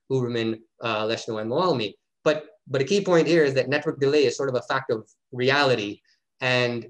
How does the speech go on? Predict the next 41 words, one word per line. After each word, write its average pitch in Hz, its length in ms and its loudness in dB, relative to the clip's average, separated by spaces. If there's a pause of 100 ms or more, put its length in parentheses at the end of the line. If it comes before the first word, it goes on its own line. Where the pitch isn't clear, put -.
it's 135 300 -2
particularly 143 680 2
relevant 135 380 2
in 123 100 -6
a 120 40 -6
case 131 300 0
like 120 180 -4
Bitcoin, 127 440 0
where 120 100 2
you 120 140 -2
have 123 200 -2
an 131 80 -6
endogenous 123 600 -2
network 123 320 -4
size. 101 460 -6 (380)
And 123 500 -2
the 131 240 -4 (220)
whole 151 260 4
need 160 320 2
for 139 100 0
consensus 139 580 0
is 123 140 -4
very 135 220 2
much 127 220 -2
foundational 120 760 -2 (300)
to, 117 380 -2
to 123 100 -2
Bitcoin. 123 720 -2
In 120 160 -4
fact, 123 220 -2
more 120 160 -2
generally, 123 460 -2
of - 140 -4
course, 110 320 -4 (380)
uh, 110 720 -4
certainly 123 360 -2
permissionless 127 540 -2
blockchains. 104 560 -8 (240)
So, 147 220 -2
so 135 160 -2
what's 139 360 -2